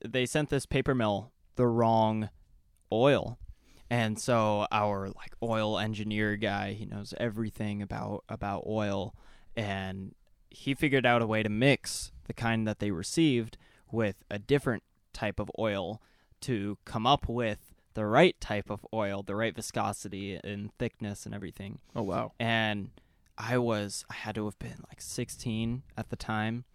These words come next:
Speaker 1: So they sent these drums of oil to, uh, the warehouse I worked at. And my boss is like, "Hey, here's, uh, well, here's the oil. You, you need to fill it within,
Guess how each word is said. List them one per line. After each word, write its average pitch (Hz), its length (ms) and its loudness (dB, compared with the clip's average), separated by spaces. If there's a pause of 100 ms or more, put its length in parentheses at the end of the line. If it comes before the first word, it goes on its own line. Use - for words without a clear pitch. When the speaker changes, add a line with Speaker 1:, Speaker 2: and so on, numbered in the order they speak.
(260)
Speaker 1:
So - 160 -8
they 104 120 -4
sent - 440 -2 (460)
these 110 400 -2
drums 120 480 2
of 107 120 -2
oil 110 440 4 (380)
to, 110 580 4 (460)
uh, 104 320 0
the 110 100 -2
warehouse 107 420 -2
I 85 100 0
worked 92 280 0
at. 95 220 -2 (380)
And 104 60 -6
my 104 140 -6
boss 107 420 -2
is - 160 -10
like, - 200 -10
"Hey, 139 260 2
here's, 123 400 -2
uh, 117 480 0 (360)
well, 123 180 2
here's 151 260 4
the 160 120 2
oil. 135 460 4 (460)
You, 117 180 -4
you 113 420 0
need 120 180 0
to 120 60 -4
fill 135 300 4
it 127 140 2 (420)
within, 151 760 2